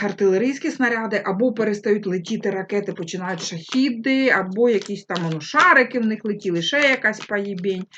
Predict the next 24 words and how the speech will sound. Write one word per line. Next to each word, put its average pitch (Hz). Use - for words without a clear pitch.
Це 269
навіщо 247
це 160
змінюється? 147
Для 226
то-, 233
і 226
потім 233
буде 226
його 220
дуже 196
багато 240
для 196
того, 202
щоб -
потім 254
знову 220
повернутися 247
<clears throat> 247
до 240
обстрілів 208
більш 180
таких 175
серйозних 190